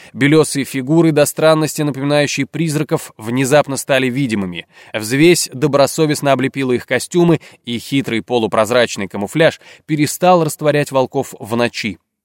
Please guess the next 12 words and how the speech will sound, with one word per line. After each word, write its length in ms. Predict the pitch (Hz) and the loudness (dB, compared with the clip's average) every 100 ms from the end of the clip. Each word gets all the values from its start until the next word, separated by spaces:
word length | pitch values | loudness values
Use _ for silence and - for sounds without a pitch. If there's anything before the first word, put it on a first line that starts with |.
| _ _ _ - _ | _ _ _ -20 _
Прибалты 400 | 117 117 120 120 | -2 4 2 2
дали 280 | 117 120 117 | 2 2 2
дружный 360 | 123 120 117 123 | -2 -4 -4 0
залп 340 | 156 185 170 - | 4 4 2 0
и 80 | |
одновременно 640 | 180 156 160 160 156 151 151 | 2 4 2 2 0 0 -2
упали 300 | 135 147 139 | 0 0 2
на 160 | 139 | 0
землю. 380 | 120 120 95 85 - - | 0 -2 -2 -8 -20 -18
Генрих 500 | 107 120 156 160 156 | -6 0 2 2 -2
тоже 280 | - 160 107 | 0 0 0
залег, 480 | 101 107 92 - | 0 0 0 -6